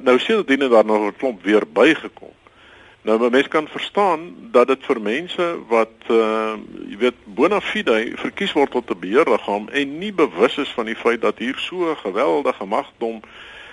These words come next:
wette, regulasies en beleide op die skool en op die beheerliggaam van toepassing is nie, dat hulle foute kan maak vanweë gebrek aan kennis. En dit is waar ons rol inkom om beheerliggame in hierdie verband te begelei en te adviseer.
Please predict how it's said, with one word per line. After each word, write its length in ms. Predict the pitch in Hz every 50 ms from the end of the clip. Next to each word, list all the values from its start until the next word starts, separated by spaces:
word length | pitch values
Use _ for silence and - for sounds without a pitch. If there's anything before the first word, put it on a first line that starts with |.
| - - -
wette, 400 | - 98 123 135 - 151 135 120
regulasies 800 | 110 107 101 95 - - 104 95 98 117 135 135 - 127 110 -
en 140 | 107 95
beleide 420 | 90 87 87 92 104 127 147 156 233
op 100 | 208 -
die 100 | - -
skool 380 | - - - 135 131 131 120
en 220 | - - 135 147 156
op 60 | 151
die 100 | 135 113
beheerliggaam 520 | - 90 101 117 131 107 - 104 92 87
van 180 | - - 90 82 -
toepassing 600 | - 190 - - 151 123 - - 107 101 95 -
is 200 | - 107 - -
nie, 140 | 135 131 -
dat 180 | - 143 156 -
hulle 180 | 165 165 165
foute 380 | - - 175 180 190 - 180 175
kan 260 | - - 101 85 82
maak 260 | 85 82 85 107 131 - - - - - - - - - _ - -
vanweë 540 | 127 120 120 117 104 110 113 110 107 104 -
gebrek 320 | - 95 95 98 104 101 -
aan 140 | 104 95 -
kennis. 320 | - 107 95 92 85 -
En 120 | 92 90 87
dit 160 | 107 120 123
is 120 | 135 110
waar 200 | 110 101 95 92 - -
ons 280 | - 131 139 143 139 -
rol 340 | 104 95 92 98 92 87 -
inkom 420 | - 127 143 147 - - 85 - - - - - - - - - - - - - _
om 420 | - - 107 104 101 101 98 95 90
beheerliggame 800 | 92 98 95 98 95 92 92 90 - 104 98 95 90 92 90
in 80 | 87 87
hierdie 240 | 85 85 85 92 87
verband 480 | - 98 85 80 85 85 85 82 -
te 80 | - 90
begelei 520 | 80 80 85 - - 87 87 92 92 95
en 140 | 92 85 76 -
te 80 | 92
adviseer. 640 | 82 76 73 - - - - - - - 78 - -